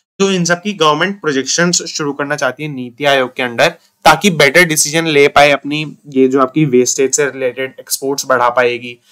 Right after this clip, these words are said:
कम, अ, commodity की prices को manage कर पाएगी and diversification कर पाएगी कि अब क्या चीज़ produce करनी चाहिए, क्या की चीज़ की demand आएगी, तो demand meet करने में benefit रहेगा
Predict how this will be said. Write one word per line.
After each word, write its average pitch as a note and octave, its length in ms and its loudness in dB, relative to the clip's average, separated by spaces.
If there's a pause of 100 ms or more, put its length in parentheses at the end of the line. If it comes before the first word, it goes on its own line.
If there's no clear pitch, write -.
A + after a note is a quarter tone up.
(280)
कम, D3+ 220 -2
अ, C#3+ 140 2
commodity C#3+ 520 -2
की D#3 80 -4
prices C#3 460 0
को D#3 160 0
manage C3 400 -2
कर C3 120 0
पाएगी B2 500 -4 (380)
and D#3 140 0
diversification C#3+ 800 0
कर C#3 120 0
पाएगी C3 320 -6
कि D#3+ 160 -6
अब D3 80 4
क्या C3+ 260 0
चीज़ C#3+ 240 -8
produce C3 340 -8
करनी B2+ 260 -6
चाहिए, C3 240 -6
क्या B2 180 -2
की B2+ 200 -12
चीज़ B2+ 240 -12
की C3 100 -8
demand A#2 380 -4
आएगी, A#2 320 -10 (320)
तो D#3+ 60 2
demand C#3+ 440 0
meet C#3 200 -8
करने C3 220 -8
में C3 180 -10 (120)
benefit A#2 420 -10
रहेगा A#2 420 -2